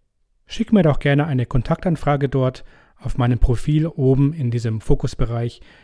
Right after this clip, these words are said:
siehst du auch alle aktuellen Termine und Links. Wenn dir diese Folge gefallen hat, freue ich mich sehr über ein Abo. Klick dazu gern die Glocke und erzähl auch deinen FreundInnen davon, damit dieser Podcast weiter verbreitet wird.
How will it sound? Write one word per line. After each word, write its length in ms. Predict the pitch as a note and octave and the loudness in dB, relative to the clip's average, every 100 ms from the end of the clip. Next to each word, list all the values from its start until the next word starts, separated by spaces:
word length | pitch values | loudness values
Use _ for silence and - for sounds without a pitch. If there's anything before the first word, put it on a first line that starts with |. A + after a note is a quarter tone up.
| _ _ | _ _
siehst 300 | B2+ B2+ - | -2 -2 -2
du 80 | D3+ | -2
auch 380 | B2+ B2 - C#3+ | 0 -2 -4 -4
alle 220 | B2 C3+ | -2 -2
aktuellen 680 | B2 - B2+ A#2 A#2 A#2+ - | -6 -4 -4 -2 -2 -4 -4
Termine 420 | A2+ A2+ B2+ E3 | -4 0 0 0
und 320 | C#3+ C3+ - | 0 0 0
Links. 420 | D3 G#2+ - - - - _ _ _ _ _ _ _ _ _ | -2 -2 -8 -20 -20 -20 _ _ _ _ _ _ _ _ _
Wenn 180 | E3+ G#3 | 2 4
dir 120 | G3 | 6
diese 180 | C#3 C3 | 4 0
Folge 320 | - C#3+ B2+ | 2 2 2
gefallen 420 | A#2+ - D#3+ F3+ | -4 0 2 2
hat, 240 | D#3+ D3+ - - | 0 -2 -10 -16
freue 320 | - A#2+ B2 | -6 -2 -2
ich 60 | A#2 | -2
mich 200 | A#2 - | -6 -2
sehr 260 | C#3 C#3 | -2 -2
über 220 | D#3 C3 C#3 | -2 -2 -2
ein 160 | C3+ | -2
Abo. 480 | C#3 C#3 D3+ C#3+ D3 - - | -2 2 4 4 0 -10 -6
Klick 220 | F#3 - | -6 -4
dazu 260 | C3+ - | -4 -2
gern 220 | A#2+ A#2+ A#2 | -2 -2 -4
die 80 | |
Glocke 500 | A2 A#2+ - D3+ F3 - | -2 -4 2 2 0 -4
und 160 | B2+ | -6
erzähl 380 | A#2 - C#3 D3+ | -6 -6 -6 -4
auch 260 | A#2+ C3+ - | -4 -6 -4
deinen 280 | B2 B2 | -4 -4
FreundInnen 600 | A#2+ - A#2 C#3 E3 C#3 | -4 -4 -2 -2 0 0
davon, 420 | D3+ D3 D#3+ F3 - - - _ _ | 0 0 -2 -2 -6 -20 -20 _ _
damit 420 | - A#2 B2+ - _ - | -6 -2 -2 -6 _ -4
dieser 240 | C3+ C3 | -2 0
Podcast 720 | C#3 B2 - A#2+ C3+ - - | 2 0 0 -4 -4 -8 -6
weiter 240 | B2 A2+ B2+ | -4 -2 -4
verbreitet 560 | - - B2+ A2+ G#2 | -2 2 2 0 -6
wird. 260 | G#2+ G#2+ - | -10 -14 -14